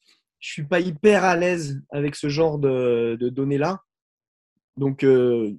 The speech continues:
sincèrement, entre nous, quand on fait notre profil force-vitesse, on a ces données-là, mais je, je l'utilise pas encore, euh,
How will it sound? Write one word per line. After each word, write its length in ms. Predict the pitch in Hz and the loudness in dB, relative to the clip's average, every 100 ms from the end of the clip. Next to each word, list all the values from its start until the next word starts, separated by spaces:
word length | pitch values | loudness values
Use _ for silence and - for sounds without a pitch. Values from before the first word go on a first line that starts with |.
| - - | -16 -20
sincèrement, 540 | - - 160 175 180 170 | -12 -4 -2 -2 0 0
entre 240 | 151 170 | 0 0
nous, 320 | 190 240 220 - _ _ _ _ _ _ - | 2 0 -2 -10 _ _ _ _ _ _ -10
quand 100 | 139 | -8
on 40 | |
fait 180 | - 160 | -4 -4
notre 140 | 143 | -4
profil 280 | - 147 156 | -4 -8 -8
force-vitesse, 640 | 143 135 147 147 170 - - | -8 -8 -8 -6 -6 -8 -12
on 200 | 123 123 | -8 -4
a 100 | 160 | -2
ces 140 | 160 156 | -2 -2
données-là, 360 | 160 160 180 | 0 0 0
mais 140 | 165 135 | -2 -4
je, 160 | 123 - | -8 -14
je 120 | 127 | -12
l'utilise 320 | 139 139 135 | -10 -10 -10
pas 140 | - 131 | -8 -10
encore, 320 | - 131 120 | -6 -4 -4
euh, 240 | 110 107 | -4 -6